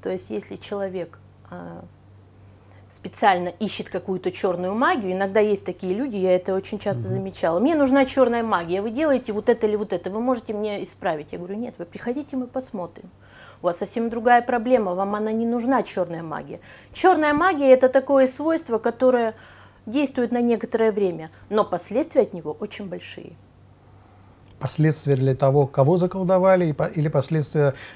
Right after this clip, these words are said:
Speaker 2: для
Speaker 1: Это
Speaker 2: того,
Speaker 1: дейст-,
Speaker 2: кто заказал?
Speaker 1: это действует всегда на
Speaker 2: Я такие
Speaker 1: здоровье.
Speaker 2: термины использую, не совсем как бы.
Speaker 1: Почему? Все правильно. Это действует всегда на здоровье,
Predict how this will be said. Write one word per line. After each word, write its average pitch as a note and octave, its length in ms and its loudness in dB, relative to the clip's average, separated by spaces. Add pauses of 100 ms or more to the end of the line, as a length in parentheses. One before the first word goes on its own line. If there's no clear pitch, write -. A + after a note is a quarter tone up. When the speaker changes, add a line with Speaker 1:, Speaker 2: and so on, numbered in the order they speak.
Speaker 2:
для - 100 6
Speaker 1:
Это C3 120 6
Speaker 2:
того, D#3+ 120 12
Speaker 1:
дейст-, G#3 140 12
Speaker 2:
кто F#3+ 140 12
заказал? F3 460 12
Speaker 1:
это F#3+ 100 10
действует E4+ 320 4
всегда B3+ 320 4
на B3+ 80 2
Speaker 2:
Я A#3 40 0 (100)
такие A3 60 6
Speaker 1:
здоровье. F#3 260 4
Speaker 2:
термины D#3+ 360 4
использую, B2 460 0
не A#2+ 80 -2
совсем B2+ 380 -2
как A#2+ 180 -2
бы. B2 100 0 (300)
Speaker 1:
Почему? - 400 0
Все A#3 160 -8
правильно. G3 540 -8
Это D#4+ 240 -4
действует A#3+ 340 -10
всегда G#3+ 300 -2
на G#3 120 -6
здоровье, F3+ 480 -14